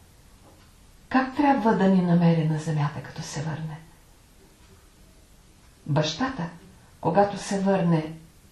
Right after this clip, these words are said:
и намери децата вкъщи, че са се хванали за косите и се бият, какво ще помисли? Че майката не ги е възпитала добре.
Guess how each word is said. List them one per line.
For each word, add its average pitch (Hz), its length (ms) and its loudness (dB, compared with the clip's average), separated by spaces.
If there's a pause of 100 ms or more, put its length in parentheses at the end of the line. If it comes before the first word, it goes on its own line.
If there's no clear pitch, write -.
(120)
и 220 120 4
намери 202 500 2
децата 165 400 -6
вкъщи, - 600 -10 (720)
че 240 140 4
са 240 160 -4
се 233 200 -6
хванали 254 540 2
за 226 180 -2
косите 220 440 -4
и 190 100 -4
се 185 240 -6
бият, 185 420 -2 (640)
какво 240 340 -6
ще - 240 -6
помисли? 160 500 -6 (1400)
Че 190 180 2
майката 247 480 4
не 233 160 6
ги 196 120 0
е 196 80 0
възпитала 175 640 -4
добре. 143 340 -4